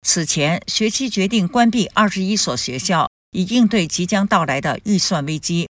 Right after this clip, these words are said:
琼斯博士的声明中说：“我明白学校关闭是个非常严肃的话题。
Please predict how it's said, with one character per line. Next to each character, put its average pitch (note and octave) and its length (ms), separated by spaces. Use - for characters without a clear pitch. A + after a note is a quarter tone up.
琼 G#3+ 160
斯 C4 160
博 F#3 200
士 F#3 160
的 D#3 100
声 G#3 220
明 E3 180
中 D#3+ 160
说 D3+ 380
：“我 F3 140
明 F#3+ 180
白 A3 140
学 F3 220
校 F3+ 180
关 G3 240
闭 F#3 300
是 - 180
个 F3+ 100
非 A#3+ 200
常 G3+ 200
严 D3+ 160
肃 A3 200
的 E3+ 100
话 C#3+ 220
题。 C3+ 340